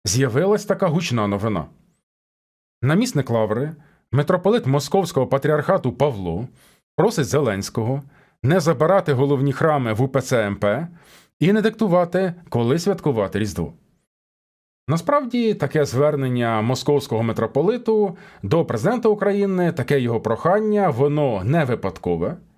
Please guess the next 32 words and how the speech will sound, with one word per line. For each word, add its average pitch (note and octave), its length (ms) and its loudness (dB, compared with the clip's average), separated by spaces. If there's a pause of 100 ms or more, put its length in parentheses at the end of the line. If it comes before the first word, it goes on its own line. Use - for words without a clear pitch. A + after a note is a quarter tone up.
(760)
тому D#3+ 200 2
що B2 420 2
є B2+ 220 0
новина C3+ 440 2
про B2 180 0
те, A#2 360 -2 (600)
що C#3 80 0
з C3 60 -12
першого C#3 380 2
січня A#2 560 -2 (400)
У C3+ 120 0
П E3 120 2
Ц E3 220 2
М B2+ 120 -2
П F#3+ 220 2
не E3+ 120 2
пускатимуть G3 720 0
в B2 60 0
Успенський C#3 500 0
собор A2+ 480 -2 (340)
і G#3 100 0
трапезну F3 680 0 (280)
Києво-Печерської E3 800 0
лаври. G#2 300 -2 (840)
Держава F#3+ 360 4
в G3 40 4
особі E3+ 280 0
заповідника G#3 600 0
є B2+ 160 0
власником E3 640 0
приміщень G#2+ 440 -2
лаври. - 300 -4